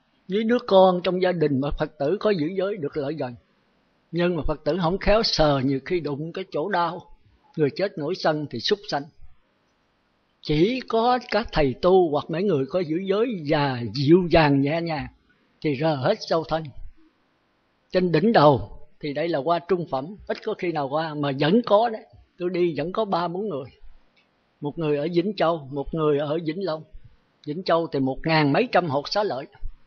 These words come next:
Tôi là không ngờ, tôi rờ rồi trên đỉnh đầu còn nóng. Còn cái ở Vĩnh Long này tôi không có rờ, nhưng mà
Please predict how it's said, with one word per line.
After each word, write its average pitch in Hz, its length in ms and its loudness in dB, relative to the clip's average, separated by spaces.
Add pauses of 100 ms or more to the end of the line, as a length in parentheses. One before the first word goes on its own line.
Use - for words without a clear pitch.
(260)
Tôi 160 180 0
là 156 80 0
không 170 320 -4
ngờ, 151 200 2 (600)
tôi 180 140 0
rờ 156 240 6
rồi 143 160 2
trên 185 120 2
đỉnh 160 160 0
đầu 156 140 6
còn 147 180 -4
nóng. 165 240 -6 (920)
Còn 147 300 -2
cái 190 160 2
ở 165 260 0
Vĩnh 185 420 0
Long 165 180 0
này 147 80 -6
tôi 160 160 -4
không 175 140 -4
có 180 120 -2
rờ, 147 300 -4
nhưng 151 300 -8
mà 143 180 -10